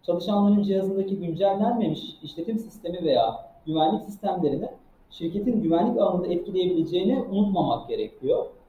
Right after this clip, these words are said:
Ben çalışanların kendi şahsi, kendi özel eşyalarının, teknolojik aletlerinin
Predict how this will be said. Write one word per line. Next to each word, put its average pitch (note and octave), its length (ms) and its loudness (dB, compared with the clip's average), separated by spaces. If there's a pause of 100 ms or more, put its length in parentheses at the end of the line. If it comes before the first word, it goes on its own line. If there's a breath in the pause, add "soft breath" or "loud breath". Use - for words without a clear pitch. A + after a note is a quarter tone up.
(120)
Ben G#3 200 4
çalışanların A3 760 2
kendi F#3+ 340 0
şahsi, E3 580 -2
kendi F3 720 2 (140)
özel F3+ 360 4
eşyalarının, B2 680 0 (100)
teknolojik D3 480 -8 (140)
aletlerinin B2+ 760 -4